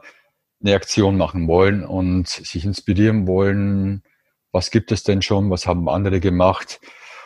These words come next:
und dann leichter starten können mit anderen, mit, mit Ideen, die schon vorhanden sind.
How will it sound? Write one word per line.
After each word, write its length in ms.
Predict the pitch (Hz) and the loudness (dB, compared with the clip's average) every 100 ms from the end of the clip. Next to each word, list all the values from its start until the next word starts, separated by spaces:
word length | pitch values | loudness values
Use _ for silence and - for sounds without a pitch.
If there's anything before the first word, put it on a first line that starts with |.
| - _ | -20 _
und 800 | 87 92 90 92 90 - - 87 | 0 2 2 2 0 -4 -4 -2
dann 160 | 85 | 2
leichter 880 | 85 85 90 - 95 90 87 85 82 92 _ _ _ 87 _ 90 | 4 4 2 0 2 4 2 0 -4 -12 _ _ _ _ _ -18
starten 460 | - 76 90 95 | -2 0 0 -4
können 460 | 87 82 78 78 71 _ _ _ 87 | -4 -4 -4 -8 -12 _ _ _ -16
mit 240 | 85 - | -16 -10
anderen, 460 | 87 80 80 78 78 _ | -6 -6 -8 -12 -18 _
mit, 260 | 85 - - | -20 -20 -20
mit 240 | 80 - _ _ _ _ | -18 -20 _ _ _ _
Ideen, 400 | 95 104 104 98 | -2 2 4 2
die 80 | 92 | 0
schon 240 | 92 85 | -2 -6
vorhanden 400 | - 73 85 78 | -6 -4 -4 -6
sind. 240 | 80 - | -12 -14